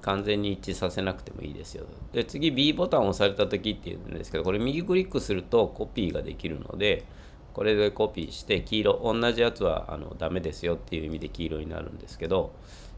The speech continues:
これでBにして、Bを押した時の顔を描きましょうと。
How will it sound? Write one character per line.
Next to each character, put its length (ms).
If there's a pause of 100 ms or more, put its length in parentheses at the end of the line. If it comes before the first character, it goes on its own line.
(120)
こ 80
れ 100
で 320
B 260
に 120
し 100
て、 340 (720)
B 240
を 100
押 140
し 40
た 120
時 280
の 240 (1400)
顔 200
を 360 (2250)
描 120
き 100
ま 120
し 100
ょ 140
う 40
と。 120